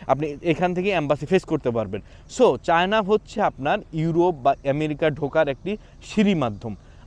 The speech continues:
আপনারা যারা উচ্চশিক্ষার জন্য, আহ, পৃথিবীর বিভিন্ন ডেস্টিনেশনে যেতে চান, but আপনার হয়তো আইএলটিএস নেয়, আপনার হয়তো সিজিপিএ লো,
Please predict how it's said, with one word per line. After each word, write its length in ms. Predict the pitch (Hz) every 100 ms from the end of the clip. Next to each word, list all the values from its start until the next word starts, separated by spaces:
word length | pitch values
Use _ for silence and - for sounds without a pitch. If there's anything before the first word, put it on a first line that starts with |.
| -
আপনারা 340 | 123 160 165
যারা 300 | 147 143 151
উচ্চশিক্ষার 720 | 170 151 - 165 180 - 165
জন্য, 480 | 147 147 151 151 151
আহ, 200 | 131 120 117
পৃথিবীর 320 | 131 139 147
বিভিন্ন 340 | 139 143 160
ডেস্টিনেশনে 1080 | 147 139 - 143 147 160 151 135 151 151 151
যেতে 300 | 123 147 170
চান, 260 | - 143 175 - - -
but 140 | 135
আপনার 280 | 135 135 160
হয়তো 260 | 147 151 151
আইএলটিএস 500 | 135 135 131 143 139 - -
নেয়, 340 | 131 123 120 120 - -
আপনার 280 | 113 139 135
হয়তো 200 | 131 143
সিজিপিএ 600 | - 147 143 135 143 147
লো, 280 | 123 127